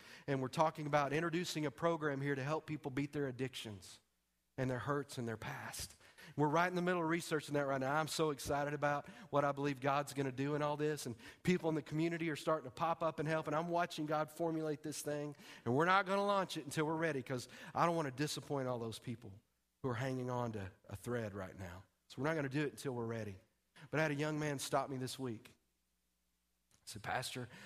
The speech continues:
I heard you talking about that." He said, "My wife and I wanna be involved." He said,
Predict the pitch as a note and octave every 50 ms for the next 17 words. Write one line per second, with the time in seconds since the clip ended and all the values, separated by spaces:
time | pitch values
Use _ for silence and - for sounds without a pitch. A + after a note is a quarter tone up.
0 | - - - G#2+ A2+ B2+ C3 B2+ B2+ A#2+ - D#3+ C3+ C#3 - - A2+ G#2 G#2 G2+
1 | G#2 G2+ - G#2+ G2+ G#2 G#2 - - _ _ _ _ _ _ _ _ _ _ _
2 | _ _ _ _ - B2 - D3 B2+ C3+ C#3 C#3 C3+ C#3 C#3 C#3 C#3 - C#3 B2
3 | B2 A#2+ B2+ B2 B2 A2+ A#2+ B2 A#2+ A#2 A2 A#2+ A#2+ A#2+ A#2 A2+ G#2+ - B2+ A2+
4 | - - C3+ B2+ A#2 A#2